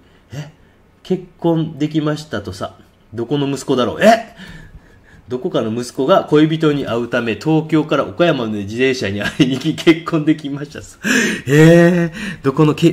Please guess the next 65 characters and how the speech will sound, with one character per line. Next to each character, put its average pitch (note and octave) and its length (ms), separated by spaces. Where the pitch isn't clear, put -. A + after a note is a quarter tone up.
ど D3+ 160
こ E3 120
の D#3+ 340
あ D3 40
れ D#3 100
で A#2+ 100
す - 120
か？ G#3 240
恵 C3+ 140
子 A#2 140
さ G#2 180
ん、 G#2 100
息 A2+ 140
子 A#2+ 120
さ A#2+ 160
ん A2 60
で F#2+ 80
す F#2+ 100
か？ F#2+ 80
す A2+ 120
ご A2 180
い A#2+ 180
素 A2 100
敵 B2 240
な A#2+ 80
お A2 80
話 A2+ 320
じ A#2 60
ゃ A2 60
な G#2 100
い G2 40
で F#2+ 60
す - 140
か。 F2+ 140
ね、 D#3 220
恵 A2 140
子 F#2+ 120
さ F#2+ 140
ん E2+ 80
と F#2+ 100
こ F2 120
の、 F2 140
ね、 C3+ 120
お G#2 80
子 G2+ 100
さ F#2 140
ん F#2+ 60
で F#2 80
す - 100
か F#2+ 100
ね。 E3+ 140
ね、 A2 1000
ね、 B2 240
す G2+ 160
ご G#2+ 200
い G2+ 40
素 G2 80
敵 G2 240
な G2+ 80
お F2+ 40
話 F#2+ 340
で F2+ 80
す - 120
ね。 F#2+ 120
う - 20